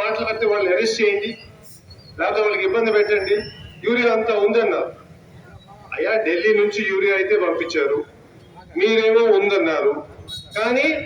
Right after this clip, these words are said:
రైతులు మాత్రం చేరట్లేదు. ఎక్కడికి పోయింది మధ్యలో? దళాలు ఎవరు తీసుకుపోతున్నారు, ఏ విధంగా చేస్తున్నారు అనేది మేము అడగదాం.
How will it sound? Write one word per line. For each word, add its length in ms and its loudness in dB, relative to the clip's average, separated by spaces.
రైతులు 400 2
మాత్రం 340 -2
చేరట్లేదు. 680 -2
ఎక్కడికి 280 0
పోయింది 200 0
మధ్యలో? 400 0
దళాలు 420 0
ఎవరు 160 4
తీసుకుపోతున్నారు, 880 -2
ఏ 200 2
విధంగా 360 4
చేస్తున్నారు 480 0
అనేది 300 2
మేము 180 2
అడగదాం. 400 -2